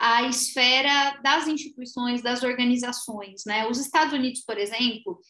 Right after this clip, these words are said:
que são os grandes patrocinadores aí da ordem liberal pós, é, Segunda Guerra, pós-Guerra Fria,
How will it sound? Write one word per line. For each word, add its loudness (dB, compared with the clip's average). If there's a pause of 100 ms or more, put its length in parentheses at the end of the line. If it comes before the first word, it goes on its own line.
(140)
que -8
são -2
os -4
grandes 0
patrocinadores -2
aí -4
da -2
ordem -2
liberal 2
pós, -2
é, -2
Segunda -8
Guerra, 0
pós-Guerra -6
Fria, -2